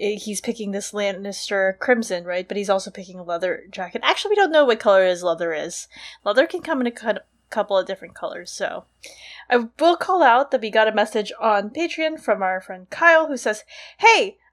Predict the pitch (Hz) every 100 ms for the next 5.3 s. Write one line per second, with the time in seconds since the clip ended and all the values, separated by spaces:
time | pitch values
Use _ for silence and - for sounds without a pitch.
0 | 330 370 339 - 294 277 262 277 - 294
1 | 262 311 311 302 339 339 262 196 220 196
2 | - - - - - - - 269 320 277
3 | 339 311 320 302 349 311 294 208 220 226
4 | 226 294 349 320 320 320 320 320 349 339
5 | 262 175 170